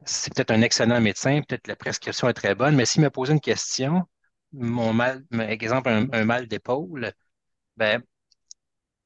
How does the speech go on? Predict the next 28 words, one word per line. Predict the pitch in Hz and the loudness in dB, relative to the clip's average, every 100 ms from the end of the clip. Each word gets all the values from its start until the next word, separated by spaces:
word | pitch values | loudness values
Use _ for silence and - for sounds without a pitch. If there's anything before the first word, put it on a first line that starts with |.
| _ | _
on | 123 113 | 0 0
reste | 131 151 | 2 2
un, | 139 113 | 2 2
tu | - | 2
sais, | |
on | 156 | 2
sait | 120 135 | 2 0
pas. | - 156 104 110 | 0 0 0 -4
Il | 127 | -6
me | |
pose | 117 147 | 0 2
une | 143 | 2
question, | 135 123 - 165 170 | 2 0 2 4 4
j'ai, | 139 110 - - _ _ | 2 -4 -12 -20 _ _
c'est | - 120 | -10 -4
peut-être | 127 139 135 | -2 0 2
un | 127 110 | 4 4
rhumatisme, | 120 120 104 - 156 - | 4 2 2 -2 -4 -4
peut-être | 127 120 | -2 -2
un | |
cancer | - 120 101 - 143 143 | 0 0 0 -2 -4 -6
que | - | -8
j'ai, | 107 139 | -6 -4
je | 127 | -2
le | |
sais | 101 110 | -2 -2
pas, | - 143 175 | -6 -4 0
mais, | 127 110 | 2 0